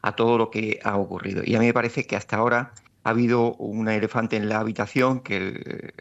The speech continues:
miembros del gobierno no han querido abordar, que es la implicación activa o pasiva, mayor o menor, de Marruecos.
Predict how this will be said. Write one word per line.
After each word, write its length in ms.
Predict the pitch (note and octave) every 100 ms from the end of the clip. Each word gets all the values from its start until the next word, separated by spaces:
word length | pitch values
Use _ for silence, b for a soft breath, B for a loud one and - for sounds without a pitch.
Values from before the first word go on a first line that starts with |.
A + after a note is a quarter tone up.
| - -
miembros 340 | G#2+ G#2+ A2+
del 100 | G#2+
gobierno 320 | G#2 G#2+ A2
no 120 | G#2 G#2+
han 100 | G#2
querido 440 | G#2+ G#2 G#2 G2 B B B
abordar, 580 | A#2 A2 A2+ C3 - _ _ -
que 240 | - F#2+
es 140 | G#2+
la 140 | A2+ F#2+
implicación 760 | G2+ A2+ G#2+ F#2+ - A2 A#2 -
activa 380 | G2+ - A2 F#2+
o 80 |
pasiva, 540 | - - A#2+ G#2 A#2 C3 B B B
mayor 760 | - G#2 G#2 A2+ A2+ A2 A2+ A2
o 100 | A#2
menor, 380 | A2 G#2+ A2 A2+ _ _ -
de 100 | G#2
Marruecos. 440 | F#2+ E2+ G2 -